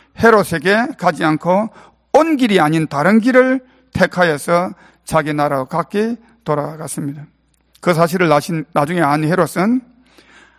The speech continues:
아기 예수님께서 베들레헴에 탄생했다는 소문을 듣고 베들레헴에 태어난 두 살 이하의 남자아이들을 다 죽였죠. 그렇지만 하나님은 역시 또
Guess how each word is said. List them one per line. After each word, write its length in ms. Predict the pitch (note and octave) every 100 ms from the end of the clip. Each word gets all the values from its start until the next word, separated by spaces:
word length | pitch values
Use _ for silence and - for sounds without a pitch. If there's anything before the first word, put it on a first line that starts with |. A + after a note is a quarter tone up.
| _
아기 240 | - F#3 F#3+
예수님께서 880 | F3+ G#3+ G3 D#3 E3 F#3+ F#3 F#3 -
베들레헴에 460 | D#3+ F3 F#3 F#3
탄생했다는 640 | F3+ F#3+ F#3+ G3 F#3 F3+ E3+
소문을 340 | E3 E3+ E3+
듣고 260 | E3 D#3+ D#3+
베들레헴에 880 | D#3 D#3 G#3 A3 G#3+ F3 A3 B3 -
태어난 540 | A3+ G3 F3+ D3+ C#3 - _ - -
두 140 | - F#3
살 260 | A3 A3+
이하의 340 | F3 F#3 G3 F3
남자아이들을 600 | F3 G3+ E3+ D3 C3+ C3
다 180 | - C3+
죽였죠. 560 | D#3+ C#3 - E3 G#3 - _ _ _ _ _ _ _ _ _ _ _ _ _ _ _ _ _ -
그렇지만 640 | E3+ E3 D#3+ D3+ D3+ D3+ - _ _
하나님은 400 | - F#3+ F3 E3
역시 340 | E3+ G#3 - D4+ -
또 480 | D#4 C#4+ D#3 B2+